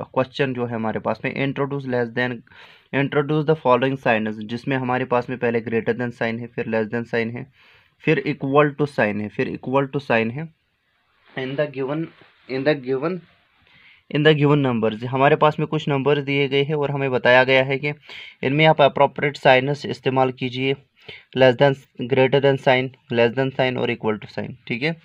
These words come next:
greater than sign हमने यहाँ पे इस्तेमाल करनी पड़ेगी, less than sign और equal to sign हमने इस्तेमाल करनी पड़ेगी। तो चलिए करते हैं इसका पहला वाला क्वेश्चन, पहले वाले क्वेश्चन का पहला वाला पार्ट। तो हम क्या लिखेंगे बेटा, गिवन लिखेंगे, गिवन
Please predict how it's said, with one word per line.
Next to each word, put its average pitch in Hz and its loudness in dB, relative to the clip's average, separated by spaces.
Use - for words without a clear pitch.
greater 120 6
than 143 4
sign 139 0
हमने 135 2
यहाँ 135 2
पे 131 0
इस्तेमाल 127 2
करनी 131 0
पड़ेगी, 131 -4
less 123 4
than 135 0
sign 135 2
और 131 -2
equal 117 -2
to 117 -14
sign 110 -4
हमने 113 -8
इस्तेमाल 110 -8
करनी - -14
पड़ेगी। 110 -16
तो 151 0
चलिए 156 4
करते 160 4
हैं 160 6
इसका 156 2
पहला 135 8
वाला 139 6
क्वेश्चन, 120 -2
पहले 120 4
वाले 139 4
क्वेश्चन 131 -2
का 135 -4
पहला 117 2
वाला 107 4
पार्ट। 101 -2
तो 135 0
हम 147 2
क्या 160 4
लिखेंगे 156 0
बेटा, 156 2
गिवन 139 0
लिखेंगे, 120 -2
गिवन 135 2